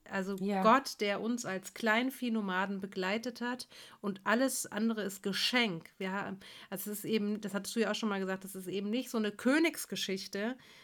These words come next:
Speaker 1: sondern ein Erinnern
Speaker 2: Mhm.
Speaker 1: daran, wir haben klein angefangen und heute gibt's uns immer noch, ja. Und wir sind tatsächlich noch
Speaker 2: Genau.
Speaker 1: in diesem Gebiet wieder, trotz dieser krassen Geschichte, die dieses Volk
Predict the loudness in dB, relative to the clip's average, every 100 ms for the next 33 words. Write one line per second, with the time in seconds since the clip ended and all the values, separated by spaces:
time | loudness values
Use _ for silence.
0 | -20 -6 -2 0 0 0 0 0 0 0
1 | 2 4 4 4 2 0 -6 -10 -4 -2
2 | 0 0 -4 -4 2 4 4 2 -2 -4
3 | -4 -4 -4 -2 -4 -6 -8 -2 -2 -2
4 | 4 6 6 2 0 2 2 2 2 4
5 | 6 6 4 0 -2 -6 -4 -2 -4 -6
6 | -6 -2 0 -2 -4 0 0 0 -6 -4
7 | -2 0 2 2 2 0 -2 -2 -2 0
8 | 0 0 -4 -2 -2 -2 -4 -4 -6 -2
9 | 0 0 -2 -6 -2 -2 2 2 2 0
10 | 0 -2 -4 -2 -2 -2 -6 -20 -20 -20
11 | _ _ _ _ _ _ _ _ -6 -2
12 | 0 0 -4 -4 -4 -4 -6 -4 -2 -2
13 | -2 -8